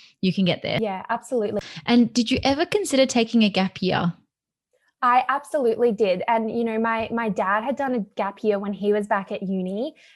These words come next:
Speaker 2: and he recommended it to me so, so, so highly. But I think because I just knew what I wanted to do, I just wanted to get started. And I was like, you know, I can always take six months off from uni and travel then.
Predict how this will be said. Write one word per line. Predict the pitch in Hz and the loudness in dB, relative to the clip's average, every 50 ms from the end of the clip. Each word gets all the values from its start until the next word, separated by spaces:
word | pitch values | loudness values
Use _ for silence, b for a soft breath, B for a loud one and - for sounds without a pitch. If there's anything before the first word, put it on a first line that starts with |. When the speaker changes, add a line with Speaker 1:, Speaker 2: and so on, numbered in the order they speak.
| b b | b b
Speaker 2:
and | - 220 220 | -4 -2 -2
he | 226 233 247 226 220 220 | 0 -2 0 0 0 -2
recommended | - 196 202 196 202 - 226 208 208 208 214 214 | -2 -2 -4 -4 -4 -4 -2 -2 -2 -2 -2 -4
it | - - | -6 -6
to | - 233 | -6 -4
me | 214 208 202 | -4 -4 -4
so, | 202 - - 233 214 208 | -6 -4 -2 0 0 0
so, | 214 220 226 | 0 -4 -8
so | 214 - 220 196 196 | -6 -4 -6 -6 -6
highly. | - - 208 190 196 202 202 190 - 185 220 b b b b b b b b - | -4 -4 -4 -2 0 -2 -2 -2 -4 -8 -10 b b b b b b b b 0
But | - 220 208 208 - - - _ - - | 2 4 4 4 2 -2 -6 _ -6 -2
I | 226 220 | -2 -2
think | 214 220 294 269 254 262 - | 0 0 0 0 0 -2 -2
because | - 294 285 - 269 233 240 | -4 -6 -4 -2 -2 0 0
I | 226 220 | 0 0
just | 220 233 220 - | -2 -4 -6 -4
knew | 220 208 208 | -2 -2 0
what | 214 220 | -2 -2
I | 214 | -2
wanted | 202 214 214 208 | -4 -4 -4 -4
to | 220 220 | -4 -4
do, | 190 202 202 | -4 -2 -2
I | 196 196 196 | -2 -4 -4
just | 196 - - 233 | -6 -8 -8 -6
wanted | 226 220 220 | -6 -4 -4
to | 240 | -4
get | 214 220 202 - | -2 -4 -4 -4
started. | - - - 190 185 185 185 190 185 190 196 - - | -6 -8 -6 -6 -4 -2 0 0 0 0 -2 -6 -4
And | 220 208 | -4 -2
I | 196 196 196 | -2 -2 -4
was | 185 196 | -4 -4
like, | 196 190 - - | -4 -6 -4 -6
you | 226 | -6
know, | 196 185 190 - | -6 -6 -6 -8
I | 190 190 | -8 -8
can | - 214 | -6 -4
always | - 214 214 214 208 202 196 190 _ _ | -2 0 2 2 2 2 0 -6 _ _
take | - - 196 190 190 190 _ _ _ _ _ _ _ _ _ _ - | -6 -2 -2 -2 -2 -4 _ _ _ _ _ _ _ _ _ _ -4
six | 285 - - | -4 -2 0
months | 277 254 254 247 254 | -2 -2 0 2 0
off | 226 220 - | 0 0 0
from | 240 220 220 | -2 -2 -2
uni | 233 269 269 277 269 269 262 208 | 0 0 0 -2 -2 -2 -2 -2
and | 208 196 | -4 -6
travel | - - 220 202 196 208 196 196 | -6 -6 -6 -6 -4 -4 -4 -2
then. | 190 220 247 247 247 247 247 247 247 247 | 0 0 0 0 0 -2 -2 -4 -6 -8